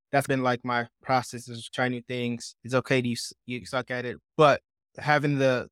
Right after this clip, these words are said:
motivation to go through it, that's when you're gonna actually learn new things and then be able to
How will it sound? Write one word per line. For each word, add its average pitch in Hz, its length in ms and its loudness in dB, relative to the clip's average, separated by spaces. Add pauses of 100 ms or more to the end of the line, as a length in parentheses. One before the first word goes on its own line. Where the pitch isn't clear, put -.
motivation 131 480 -4
to 120 80 -10
go 127 260 -8
through 127 200 -8
it, 123 180 -2 (140)
that's 123 260 -6
when 123 160 -2
you're 117 120 -6
gonna 117 300 -6
actually 110 480 -10 (120)
learn 156 180 6
new 151 140 6
things 139 460 0 (380)
and 120 80 -8
then 117 120 -6
be 127 100 -4
able 120 160 -4
to 117 400 -8